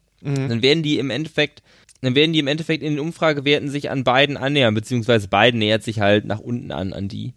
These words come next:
Speaker 1: Ja.
Speaker 2: Aber so richtig passiert ist das noch nicht und das könnte auch beim Steyer passieren. Deshalb würde mich interessieren, wie bekannt ist der?
Speaker 1: Mhm. Das ist halt die Frage, aber ich bin mir nicht ganz so sicher. Also ich, weil Biden hat schon gelitten und er hat sich auch schon einige Fauxpas geleistet. Also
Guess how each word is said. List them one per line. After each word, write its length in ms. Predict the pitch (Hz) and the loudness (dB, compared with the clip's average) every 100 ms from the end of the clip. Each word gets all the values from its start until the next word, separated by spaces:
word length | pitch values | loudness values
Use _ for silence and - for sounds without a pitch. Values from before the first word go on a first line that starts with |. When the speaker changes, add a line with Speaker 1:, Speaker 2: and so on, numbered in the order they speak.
| _ | _
Speaker 1:
Ja. 160 | 135 131 | 2 4
Speaker 2:
Aber 240 | 117 113 | 4 2
so 120 | 123 135 | 0 -2
richtig 200 | 156 - | -2 -2
passiert 360 | 127 - 180 | -2 2 0
ist 160 | 185 156 | 0 -2
das 100 | - | -2
noch 140 | 127 | 2
nicht 200 | 135 208 | 2 0
und 320 | 143 151 - | -2 -4 0
das 160 | 147 - | -2 2
könnte 220 | 170 175 | 2 4
auch 60 | 170 | 4
beim 180 | 170 160 | 2 2
Steyer 320 | - 180 160 | 4 4 4
passieren. 340 | 165 - 180 | 0 0 2
Deshalb 200 | 127 135 | 2 2
würde 140 | 147 160 | 0 2
mich 100 | 160 | 0
interessieren, 400 | 151 143 165 143 | -2 -2 0 0
wie 60 | |
bekannt 420 | 143 - 202 262 - | -4 -2 0 -2 -6
ist 220 | - - | -12 -10
der? 120 | 101 - _ _ _ _ _ - | -12 -14 _ _ _ _ _ -10
Speaker 1:
Mhm. 260 | 127 120 127 _ | -8 -8 -12 _
Das 240 | - 156 180 | 2 2 4
ist 160 | 170 | 2
halt 180 | 175 160 | 2 0
die 60 | 147 | -4
Frage, 400 | - 135 170 190 | 2 2 4 2
aber 240 | 160 165 | 2 0
ich 140 | - - | -2 -2
bin 160 | 254 | 0
mir 100 | 349 | 2
nicht 220 | 311 262 - | 0 -2 0
ganz 240 | 254 277 | 0 0
so 100 | 233 | -2
sicher. 300 | 226 247 156 | 0 2 2
Also 200 | 156 180 | 2 2
ich, 320 | - 190 - 156 | 0 -6 -8 0
weil 380 | 175 180 - 147 | 2 2 -2 -2
Biden 380 | 160 160 214 254 | 4 6 4 0
hat 200 | 226 - - - | -2 -6 -16 -10
schon 300 | - 185 208 | -2 0 0
gelitten 460 | 175 170 - 240 | 0 0 0 -6
und 220 | 214 185 180 | -2 2 2
er 120 | 170 | 4
hat 220 | 175 - | 0 0
sich 260 | - 180 - | -2 0 2
auch 180 | 165 | 0
schon 220 | - 165 151 | 0 -6 -2
einige 400 | 139 160 165 160 | -2 0 -2 -2
Fauxpas 840 | 147 135 - 110 113 170 185 - | -2 -4 -6 -4 2 2 0 -2
geleistet. 760 | 190 156 147 185 - 190 190 - | 0 4 4 2 2 0 0 -2
Also 380 | 139 143 139 | 2 4 2